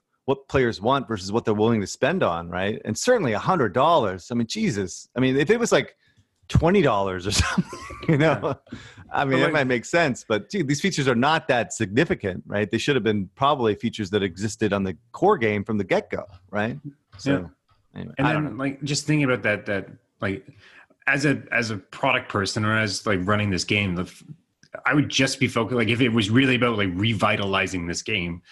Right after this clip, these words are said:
Speaker 2: then I would be focusing on what is the minimum feature set and building up that retention. I would not be focusing on a hundred dollar a year subscription.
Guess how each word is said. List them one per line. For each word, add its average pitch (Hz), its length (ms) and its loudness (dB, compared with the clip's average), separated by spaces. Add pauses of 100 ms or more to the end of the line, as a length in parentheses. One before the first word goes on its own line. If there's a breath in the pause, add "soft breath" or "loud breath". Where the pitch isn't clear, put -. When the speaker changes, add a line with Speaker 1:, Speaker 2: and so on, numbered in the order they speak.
(280 loud breath)
Speaker 2:
then 113 100 0
I 117 100 2
would 113 140 0
be 104 80 -4
focusing 101 500 -2
on 92 220 0
what 98 160 0
is 90 100 -4
the 95 80 -8
minimum 92 380 -2
feature 92 240 -4
set 90 260 -4
and 87 160 -6
building 90 300 -4
up 85 100 -6
that 85 160 -10
retention. 92 480 -10
I 85 60 -10
would 87 140 -8
not 104 220 -2
be - 60 -12
focusing 90 460 -10
on 85 180 -10
a 82 60 -12
hundred 85 260 -10
dollar 82 220 -8
a 80 60 -14
year 78 180 -16
subscription. - 480 -14